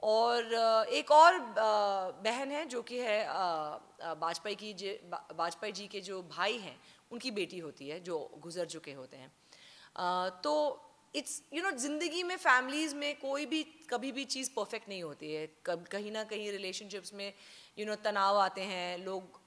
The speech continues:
एक दूसरे को गलत समझते हैं, एक दूसरे के बारे में, uh, कॉम्पिटिशन आ जाता है, एक दूसरे के, you know, थोड़ी नफरत होने लगती है। वहीं प्यार भी होता है, अंडरस्टैंडिंग भी होती है,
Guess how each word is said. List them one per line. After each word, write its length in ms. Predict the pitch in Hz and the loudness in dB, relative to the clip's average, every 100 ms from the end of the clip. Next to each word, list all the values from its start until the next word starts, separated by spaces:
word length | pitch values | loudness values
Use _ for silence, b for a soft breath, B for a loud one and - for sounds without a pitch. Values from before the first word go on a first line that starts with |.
| 208 | -8
एक 140 | 190 | -6
दूसरे 240 | 202 202 | -6 -8
को 160 | 196 208 | -4 -4
गलत 300 | 196 185 202 | 0 0 0
समझते 400 | 202 185 165 - | -2 -4 -8 -10
हैं, 320 | 180 165 170 | -8 -6 -8
एक 200 | - 185 | -8 -8
दूसरे 240 | 185 180 180 | -8 -10 -10
के 100 | 190 | -4
बारे 300 | 175 170 185 | -2 -2 -4
में, 240 | 190 190 B B B B | -6 -8 B B B B
uh, 720 | - 180 180 175 170 170 - | -2 0 2 0 0 -2 2
कॉम्पिटिशन 520 | 226 233 262 277 285 | 2 2 0 0 4
आ 120 | 233 | 4
जाता 320 | 208 202 190 185 | 4 2 4 4
है, 280 | 185 175 | 4 0
एक 220 | - 196 190 | -2 -6 -6
दूसरे 280 | 208 220 | -8 -8
के, 380 | 214 208 208 208 - 202 | -4 -2 0 -2 -6 -8
you 120 | 196 | -6
know, 140 | 196 | -6
थोड़ी 140 | 214 233 | -6 -6
नफरत 380 | 233 226 240 233 | -6 -4 -6 -4
होने 160 | 208 | -4
लगती 340 | 185 165 - 180 | -4 -4 -6 -4
है। 200 | 165 165 B B B - | -4 -6 B B B 2
वहीं 280 | 247 302 415 | 4 4 2
प्यार 380 | 311 294 294 285 | 8 12 12 12
भी 120 | 320 | 4
होता 340 | 294 247 254 | 2 4 6
है, 240 | 240 220 220 | 6 6 4
अंडरस्टैंडिंग 640 | 202 220 240 254 233 233 | 2 0 0 0 0 -4
भी 80 | 233 | -6
होती 340 | 233 190 214 | -4 -6 -4
है, 280 | 214 190 190 | 0 2 0